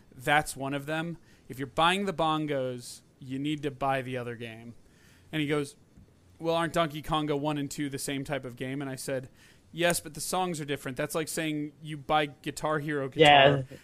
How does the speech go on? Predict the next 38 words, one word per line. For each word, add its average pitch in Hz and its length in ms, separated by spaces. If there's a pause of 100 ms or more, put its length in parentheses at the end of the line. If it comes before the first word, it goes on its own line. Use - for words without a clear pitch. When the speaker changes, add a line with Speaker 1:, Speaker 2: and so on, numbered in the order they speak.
Speaker 1:
and 143 100
Guitar 151 220
Hero 147 180
three 160 260
and 139 100
not 143 200
buy 131 140
two. 120 500
Like, 127 360 (1000)
that 131 100
doesn't 135 180
make 135 140
any 117 140
sense." - 460 (320)
Um, 123 160
Speaker 2:
Mm-hmm. 117 140 (320)
Speaker 1:
and 143 100
I 135 40
said, 151 240
"You 156 100
need 170 100
to 170 60
look 175 160
for 160 80
Jungle 139 340
Beat, 120 180
but 143 60
that's 127 140
gonna 135 100
be 123 80
harder 117 240
to 113 60
find." - 380 (500)
Uh, 113 400
but, 135 180
uh, 156 60
anyway, 165 400 (420)
so, 151 420